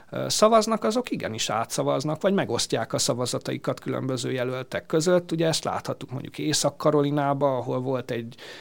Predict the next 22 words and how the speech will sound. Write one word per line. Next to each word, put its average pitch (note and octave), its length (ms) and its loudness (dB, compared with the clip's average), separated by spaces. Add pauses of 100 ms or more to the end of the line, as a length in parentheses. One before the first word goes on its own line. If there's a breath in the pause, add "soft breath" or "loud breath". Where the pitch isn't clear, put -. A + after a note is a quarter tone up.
(160 loud breath)
nagyon C3 360 2
durva, B2 680 -2
ö, B2 340 -4
botrányba C3 580 -2
keveredett A2+ 640 -4 (140)
republikánus B2 760 -2
kormányzójelölt, B2+ 1000 -2
aki, B2 360 -4
hát A#2+ 220 -6
nem, A#2 240 -8
nem B2+ 140 -6
is B2 100 -6
tudom, A#2+ 140 -6
majdnem B2 260 -4
húsz C3+ 180 -4
százalék C3 440 2
ponttal C#3+ 420 0
kapott D#3 340 0
ki - 140 -2
a A#2+ 80 2
demokrata, C3 720 0 (500 loud breath)
ö, C#3 540 4